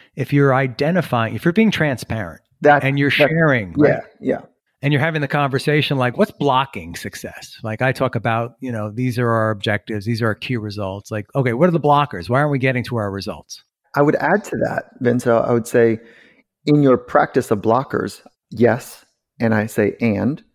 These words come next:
Speaker 2: add the accelerants. So what are the skills and what are the practices that are accelerating our partnership?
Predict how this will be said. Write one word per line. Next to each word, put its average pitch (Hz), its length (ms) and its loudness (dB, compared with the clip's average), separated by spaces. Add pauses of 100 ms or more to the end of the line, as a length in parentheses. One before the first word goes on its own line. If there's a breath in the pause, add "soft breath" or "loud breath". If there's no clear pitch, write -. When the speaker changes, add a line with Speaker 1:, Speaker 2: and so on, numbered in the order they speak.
Speaker 2:
add 123 260 2
the 117 180 6
accelerants. - 680 -2 (360)
So - 220 0
what 131 220 4
are 160 60 4
the 143 140 0
skills 120 540 2
and 110 420 0 (260 loud breath)
what 127 220 2
are 143 60 2
the 113 100 0
practices 107 720 -2
that 107 140 2
are 101 80 0
accelerating 113 640 2
our - 100 -4
partnership? - 560 -8